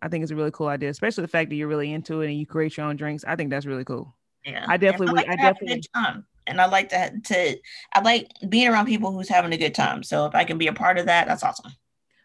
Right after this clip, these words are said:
Speaker 1: I'm from a drinking family. We drink
Speaker 2: Right.
Speaker 1: a lot. <laughs>
Speaker 2: Girl,
Speaker 1: I'm actually
Speaker 2: we
Speaker 1: on
Speaker 2: drink in this
Speaker 1: Yeah.
Speaker 2: family.
Speaker 1: <laughs> Yes, we do.
Speaker 2: <laughs> Yeah.
Speaker 1: I'm actually going on the cleanse for the whole month of August, and I'm not drinking the whole month of August. So tonight I'm partaking in some wine before August get here.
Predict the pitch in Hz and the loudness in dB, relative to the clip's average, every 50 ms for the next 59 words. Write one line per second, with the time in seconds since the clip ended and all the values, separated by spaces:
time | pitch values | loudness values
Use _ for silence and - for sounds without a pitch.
0 | _ _ _ - - 349 453 440 294 196 170 156 170 175 165 160 - 160 165 170 | _ _ _ -2 -2 -2 0 -2 -2 -2 -2 -2 -4 -4 -6 -6 -8 -8 -8 -6
1 | 170 175 175 165 - _ - 165 185 208 190 160 160 165 175 170 - - - _ | -6 -6 -8 -10 -12 _ -6 -4 -2 -2 -2 -2 -2 -2 -2 -4 -6 -10 -16 _
2 | _ _ _ _ _ _ _ _ _ _ 123 147 147 147 - - - 160 165 165 | _ _ _ _ _ _ _ _ _ _ 0 2 2 2 0 -2 -2 -2 -2 -2
3 | 190 175 - _ _ _ _ - - - 185 160 151 - 160 156 151 147 147 139 | -4 -8 -18 _ _ _ _ -14 -8 -6 -6 -6 -2 0 2 2 4 2 2 0
4 | 156 185 190 185 190 - - - 214 240 196 202 220 208 - - - - - _ | -4 -4 -2 -2 -2 0 4 6 6 6 8 6 6 4 2 -2 -14 -20 -20 _
5 | _ - 170 151 147 - - - 175 160 156 - - - - - - - - - | _ -2 -2 -2 0 0 0 2 2 2 2 2 2 4 6 8 8 8 6 6
6 | 233 - - 208 226 170 - 180 190 180 156 135 135 - - - - 254 - - | 6 6 6 6 6 6 4 4 4 2 2 0 0 0 2 2 2 2 2 4
7 | 254 262 180 202 220 226 226 226 - 247 220 196 185 202 208 208 202 196 190 190 | 4 6 6 6 6 6 6 4 4 4 4 4 4 4 2 4 4 2 2 0
8 | - - 196 190 190 185 180 170 165 160 151 - - 170 165 160 165 175 180 185 | -2 -2 -2 0 0 0 0 0 -2 -6 -8 -8 -6 -4 -4 -4 -2 0 0 0
9 | 180 180 175 165 160 139 147 165 170 170 147 151 147 143 - 151 147 151 156 156 | 0 -2 -4 -4 -4 0 2 2 2 2 0 -2 -8 -8 -8 -8 -8 -6 -4 -4
10 | 156 143 - 160 156 156 147 151 156 151 151 151 143 - 135 151 147 139 147 - | -6 -6 -8 -8 -8 -8 -8 -8 -8 -8 -8 -8 -8 -8 -8 -8 -8 -8 -10 -10
11 | 156 156 - - 156 160 165 160 156 143 139 143 147 147 139 156 147 151 165 156 | -10 -10 -8 -8 -6 -4 -4 -4 -4 -4 -4 -6 -6 -6 -4 -6 -6 -4 -4 -6
12 | - - 147 147 143 139 - 143 143 147 147 147 143 135 - - 143 135 139 139 | -6 -6 -6 -8 -8 -8 -10 -8 -6 -6 -4 -4 -6 -8 -8 -8 -8 -6 -6 -8
13 | 135 147 - 147 143 143 143 139 139 | -10 -12 -12 -12 -10 -10 -10 -10 -12